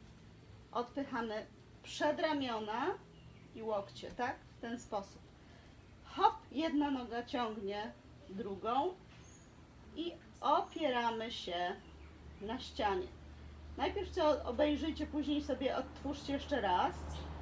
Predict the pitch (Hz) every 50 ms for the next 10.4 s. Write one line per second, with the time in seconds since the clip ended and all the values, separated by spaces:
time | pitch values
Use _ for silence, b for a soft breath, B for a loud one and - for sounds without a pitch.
0 | - - - - - - 269 262 262 - 277 269 233 208 202 196 - - - -
1 | - 214 220 233 269 311 359 - - - - - - - - - - - - -
2 | - - - - - - - - - - - - - - - - - - - -
3 | - - - - - - - - - - - - - - - - 240 269 302 311
4 | 330 339 - 339 339 - 330 311 - - 311 285 285 294 285 277 269 262 262 247
5 | 220 196 214 214 208 208 208 202 202 208 233 - - - - - - - - -
6 | - - - - 208 214 214 214 214 214 202 208 220 - - - 240 202 196 196
7 | 196 196 220 220 - 269 226 - - - 254 233 233 214 196 - - - 190 -
8 | - B B B B B B B B - 233 - 285 269 262 254 262 269 254 -
9 | 240 - - 240 240 - 339 359 - 320 294 285 - 277 - - 233 240 - 240
10 | 208 196 - - - 277 311 359